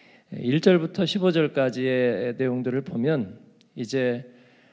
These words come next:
레위의 자손들 속에서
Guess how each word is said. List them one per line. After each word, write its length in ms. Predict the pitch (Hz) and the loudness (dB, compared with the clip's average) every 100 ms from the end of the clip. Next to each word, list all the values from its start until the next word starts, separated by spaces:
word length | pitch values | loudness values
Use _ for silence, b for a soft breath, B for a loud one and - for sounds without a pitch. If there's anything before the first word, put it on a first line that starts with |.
| b b b - - 107 | b b b -18 -14 -4
레위의 1200 | 123 143 147 143 143 139 139 - - - - - | 2 4 4 4 2 0 -4 -10 -14 -14 -14 -18
자손들 1000 | - 127 147 131 117 113 104 110 - - 110 - | -14 -8 -4 -2 0 0 -2 -4 -10 -14 -18 -18
속에서 720 | - 151 147 131 113 135 | -4 -2 -2 -2 -2 -2